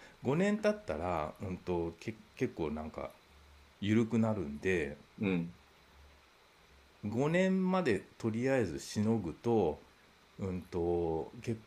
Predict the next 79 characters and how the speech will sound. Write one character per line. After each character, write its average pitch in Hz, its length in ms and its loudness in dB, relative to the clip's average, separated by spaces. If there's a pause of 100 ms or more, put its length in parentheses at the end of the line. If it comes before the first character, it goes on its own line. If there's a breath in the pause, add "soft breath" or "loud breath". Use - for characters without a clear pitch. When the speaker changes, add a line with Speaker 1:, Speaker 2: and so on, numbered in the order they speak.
(140)
Speaker 1:
構 76 340 -2
楽 90 320 -4
に 82 160 -2
な 92 120 -2
る 95 140 -2
ん 82 60 -6
だ 73 80 -8
け - 180 -8
ど、 92 220 2
そ - 180 -8
れ 156 120 2
ま 175 160 2
で 117 140 0
が 110 160 2
本 107 260 0
当 110 140 -2
に 107 120 0
な 113 120 0
ん 110 80 0
か 80 100 -2
毎 90 240 -2
年、 - 280 -6
毎 104 380 0
回 104 160 -2
毎 98 200 -2
回 92 180 -2
大 98 220 -2
変 90 300 -4
で、 92 360 2 (280 loud breath)
Speaker 2:
う - 20 -2
ん。 98 180 2
Speaker 1:
で、 135 340 4
そ 143 280 0
う 151 60 4
い 156 40 0
う 160 120 4
思 160 240 2
い 139 80 4
を 98 100 4
し - 120 -4
て 95 100 0
撮 - 120 -6
っ 113 40 -2 (240)
た 131 60 2
や 113 80 2
つ - 200 -6
を、 98 320 4 (300 loud breath)
今 117 220 6
こ 95 160 0
こ 101 140 4
で 101 80 4
も 98 340 0 (140)
う - 20 -16
手 107 80 2
放 95 240 0
さ 101 140 -4
な 98 140 -2
き - 100 -6
ゃ 78 40 -2
い 76 40 -6
け 92 140 -4
な 92 140 0
い 92 40 0
っ - 40 -6
て 85 140 -8
い 76 40 -4
う 71 40 -4
の 71 120 -6
が、 82 300 0 (800 loud breath)
な - 100 -10
ん - 40 -12
か - 80 -16
す - 160 -10
ご 85 180 -4
い 87 100 -4 (280)
ち - 80 -6
ょ 90 40 -4
っ - 20 -4
と - 80 -16